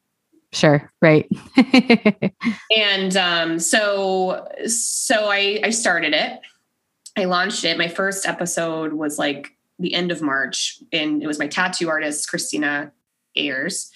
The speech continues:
Speaker 2: who, um, she works at Last Days Tattoo in Ocean Beach. So if you're in San Diego, get tattooed by her. She has a military rate. She's amazing. And my husband's, like, full sleeve. She, she's work-, she's fixing his sleeve. So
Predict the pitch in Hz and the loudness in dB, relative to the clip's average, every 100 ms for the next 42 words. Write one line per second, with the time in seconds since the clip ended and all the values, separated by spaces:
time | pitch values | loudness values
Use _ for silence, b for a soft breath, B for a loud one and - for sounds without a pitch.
0 | b b b - - 170 156 151 156 151 | b b b -8 -4 -2 -2 -2 -4 -2
1 | 147 147 175 - 170 151 - _ - 165 | -4 -4 -4 -2 -2 -2 -6 _ -8 -2
2 | 165 160 - 180 185 185 185 185 160 160 | -2 -2 -4 -4 -2 -2 -4 -4 -4 -4
3 | 151 151 151 - 185 156 156 - - 151 | -4 -4 -4 -4 -4 -4 -4 -6 -6 -6
4 | 147 160 170 175 170 160 156 156 151 - | -6 -6 -4 -4 -4 -4 -4 -6 -6 -8
5 | 151 160 - - - 180 160 151 151 147 | -6 -8 -8 -12 -8 -6 -6 -6 -6 -6
6 | 151 151 156 156 170 160 151 147 147 B | -6 -4 -4 -4 -4 -4 -2 -4 -6 B
7 | B B 170 180 170 160 165 165 b _ | B B -4 -2 0 -2 -6 -8 b _
8 | _ _ _ _ 165 160 160 170 185 185 | _ _ _ _ -4 -2 -2 -2 -2 -2
9 | 170 165 - 151 - _ - 170 - 147 | -2 -4 -4 -6 -8 _ -6 -4 -4 -2
10 | 151 151 151 - 156 - - 156 170 - | -2 -2 -4 -8 -8 -6 -6 -4 -4 -4
11 | 185 202 - 160 151 - 123 135 139 - | -2 -2 -2 -4 -4 -4 -4 -4 -6 -6
12 | 139 | -6